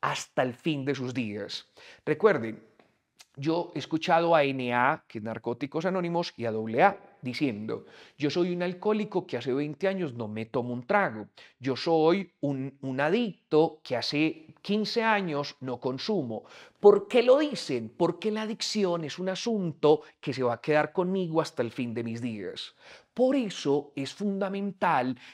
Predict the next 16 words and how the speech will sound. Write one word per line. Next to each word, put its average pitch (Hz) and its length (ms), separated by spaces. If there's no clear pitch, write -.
que 127 160
yo 143 500
haga 151 300
la 208 160
rutina 196 800
pa' 151 140
que 151 100
mi 135 140
cerebro 143 420
entienda 196 920
que 151 160
es 143 120
una 196 200
forma 208 420
de 208 140
protegerme, 190 1040